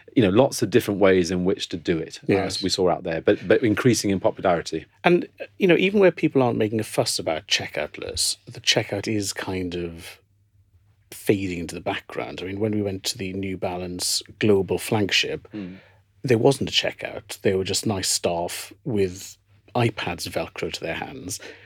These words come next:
Speaker 2: So even there, there's this idea of you're being served wherever you are, rather than having to queue at a place with a till and a locked drawer and so on. So, I mean, I think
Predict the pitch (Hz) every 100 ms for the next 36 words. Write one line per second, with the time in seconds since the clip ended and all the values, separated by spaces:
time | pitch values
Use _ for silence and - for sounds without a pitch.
0 | - - 117 117 - 143 123 117 123 117
1 | 101 95 92 - 95 95 98 95 92 98
2 | 98 98 - - 98 92 - 98 92 92
3 | 110 117 82 76 87 95 95 95 101 98
4 | 95 90 - - - 98 92 90 - _
5 | _ _ - 104 - - 92 92 85 _
6 | _ - 95 - 92 90 - - 98 95
7 | 95 95 98 - - - - 98 90 90
8 | 87 90 85 - - - - - - 98
9 | 82 92 120 127 - 180 156